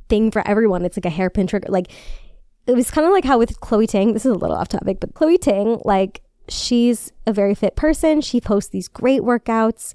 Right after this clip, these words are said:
She posts great meal plans full of, like, you know, whole foods, and, like, she doesn't not eat, you know, she shows herself, like, eating full big meals and, like, doing her workouts. Like, she is not promoting,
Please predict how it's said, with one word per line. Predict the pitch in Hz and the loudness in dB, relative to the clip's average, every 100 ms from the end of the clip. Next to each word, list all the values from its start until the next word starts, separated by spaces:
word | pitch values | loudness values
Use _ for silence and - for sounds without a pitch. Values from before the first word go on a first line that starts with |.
| - - - | -18 -20 -20
She | - 208 | -6 -4
posts | - 196 190 - | 0 0 0 -8
great | - 220 233 - | -4 0 2 2
meal | 208 214 | 2 2
plans | - 202 202 202 | 0 0 2 0
full | - 185 | -2 -4
of, | 180 | -2
like, | 123 117 - - _ _ _ | -4 -4 -8 -20 _ _ _
you | - | -6
know, | 98 - - _ | -6 -6 -12 _
whole | - 277 277 | 2 4 4
foods, | - - 262 247 240 233 196 | 2 2 6 6 6 4 2
and, | 202 196 | 0 2
like, | 180 175 - _ _ | 0 -2 -6 _ _
she | - | -8
doesn't | 196 247 269 269 170 | 0 2 4 2 2
not | 202 226 226 | 2 2 2
eat, | 226 220 220 - | 2 4 4 2
you | 214 | 2
know, | 196 | 0
she | - 214 | 0 -2
shows | - - 214 226 | -2 2 2 2
herself, | 233 214 208 196 190 - _ | 0 -2 0 0 -2 -10 _
like, | 190 - 262 | -6 -4 2
eating | 233 233 220 | 2 4 0
full | - 240 226 226 226 214 | 0 2 4 6 4 0
big | 196 214 220 220 | 2 2 4 2
meals | 220 208 202 202 208 | 4 4 4 2 2
and, | 190 | 0
like, | 180 175 - - - - | 0 0 -4 -20 -18 0
doing | 240 254 | 4 4
her | 233 226 | 4 2
workouts. | 208 208 214 214 - | 2 2 0 0 0
Like, | 220 - _ | -4 -4 _
she | - 277 339 | -4 2 4
is | 370 339 | 4 4
not | 202 208 208 | 4 2 2
promoting, | 233 214 175 180 202 220 262 | 0 2 2 4 4 4 2